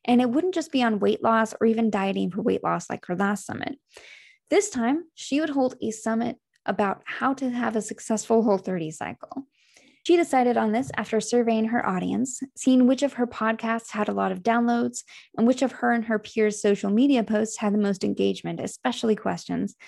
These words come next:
as well as thinking about what results she wanted to give her attendees after the summit.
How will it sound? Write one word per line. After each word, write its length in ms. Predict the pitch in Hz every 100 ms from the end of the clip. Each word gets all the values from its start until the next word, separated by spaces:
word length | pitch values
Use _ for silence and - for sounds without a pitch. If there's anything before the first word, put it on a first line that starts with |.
| - - -
as 120 | 294
well 220 | 269 311 320
as 80 |
thinking 320 | - 269 262 247
about 220 | 233 -
what 180 | 208 -
results 420 | 196 240 233 -
she 120 | 208
wanted 260 | 214 196 180
to 80 |
give 200 | 202 214
her 140 | 214 208
attendees 380 | 185 190 185 175
after 260 | 151 -
the 60 | 165
summit. 360 | - 233 -